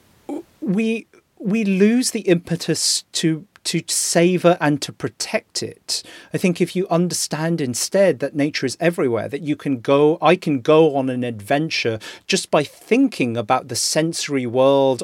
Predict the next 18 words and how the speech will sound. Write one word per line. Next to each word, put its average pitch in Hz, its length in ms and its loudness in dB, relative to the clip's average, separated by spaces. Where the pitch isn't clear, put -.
of 123 320 2
the 127 100 -4
sparrow 127 800 2
that 127 160 -2
sits - 340 -4
on 123 100 -4
the 120 40 -2
house 123 400 -4
opposite 127 560 0
me. 113 320 -10
Um, 160 320 4
I 208 80 2
think 208 300 -4
then 190 240 2
nature 185 380 0
feels 185 600 0
like 156 220 0
something 160 720 0